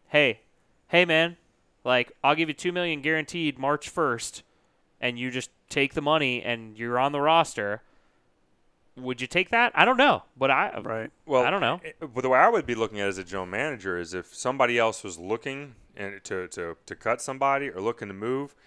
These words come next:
Speaker 3: make a trade, because if you, if you covet that guy, just like they did to, to get Torrey Smith, you, you make the trade. They can cut him. It's an advantage for you. They have no dead money on the other side, and you may be able to get somebody back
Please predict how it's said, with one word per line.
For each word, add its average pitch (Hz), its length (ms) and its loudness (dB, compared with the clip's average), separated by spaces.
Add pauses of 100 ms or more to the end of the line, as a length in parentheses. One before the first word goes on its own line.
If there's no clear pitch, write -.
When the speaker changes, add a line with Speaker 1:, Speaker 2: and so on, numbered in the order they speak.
(320)
Speaker 3:
make 127 240 -2
a 131 60 -6
trade, 156 500 0
because 113 460 -6
if 110 200 -10
you, 135 160 -8 (120)
if 123 160 -12
you 131 80 -10
covet 165 340 0
that 92 240 -4
guy, 90 340 -4
just - 200 -8
like 123 160 -4
they 120 100 -4
did 117 220 -6
to, 117 140 -10 (120)
to 110 80 -14
get 117 220 -8
Torrey 123 240 -6
Smith, 143 340 -10
you, 107 140 -14 (100)
you 113 160 -16 (240)
make 127 240 -8
the 147 60 -8
trade. 135 400 -2
They 117 160 0
can 135 160 -14
cut 147 260 -2
him. 104 220 -8
It's - 160 -8
an 117 160 -4
advantage 113 480 -4
for - 120 -14
you. 131 200 -6
They 113 160 -2
have 123 160 -4
no 113 120 -4
dead 110 280 -2
money 117 240 -4
on 101 100 -6
the 101 80 -8
other 95 140 -8
side, 135 280 -2
and 95 140 -14
you 113 140 -14
may 107 140 -6
be 98 60 -8
able 98 100 -6
to 95 60 -14
get 101 120 -10
somebody 92 340 -8
back 98 320 -4